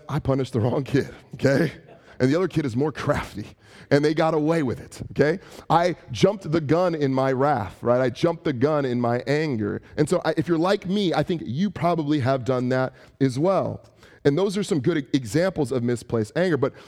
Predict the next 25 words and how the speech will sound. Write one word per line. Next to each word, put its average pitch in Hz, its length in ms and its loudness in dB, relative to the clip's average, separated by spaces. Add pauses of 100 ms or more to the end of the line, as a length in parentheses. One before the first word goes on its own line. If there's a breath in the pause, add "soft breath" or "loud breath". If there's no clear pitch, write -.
(280 loud breath)
quickly, 165 340 0
does 143 140 -2
this 220 180 -4
mean 202 180 0
we 185 80 0
should 180 180 -4
never 196 220 0
be 147 180 -4
angry? 113 460 -2 (1500)
Is 123 140 -4
anger, 180 240 0
is 156 140 0
there 190 100 2
a 160 40 -2
place - 280 -2
for - 140 0
anger? 107 440 -2 (680)
Well, 160 140 4
actually, 190 500 0 (180)
there 226 120 2
is 277 100 -2
a 254 60 0
place 156 260 0
for 127 120 0
anger. 110 400 -2